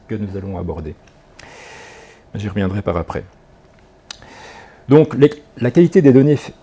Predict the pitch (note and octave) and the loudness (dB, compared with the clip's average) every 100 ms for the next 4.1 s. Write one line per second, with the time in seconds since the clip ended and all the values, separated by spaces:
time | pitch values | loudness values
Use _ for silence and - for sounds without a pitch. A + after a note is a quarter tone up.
0 | - A#2+ A#2+ B2+ B2 - C#3 A2+ A#2 - | -6 -2 -2 -4 -6 -4 -4 -2 -4 -4
1 | G#2 - C3 B2+ - A2+ G#2 G2 G#2+ G2+ | -10 -6 -2 -2 -2 -2 -2 -2 -2 0
2 | B2 A#2+ G2+ G#2 G2 G2+ G#2+ A2 G2 F#2+ | 0 0 -2 -4 -2 0 2 0 0 -2
3 | G2 F#2+ F#2 F#2+ E2 - D3 - - A2+ | -2 -4 -4 -6 -8 -4 -4 -4 -8 -8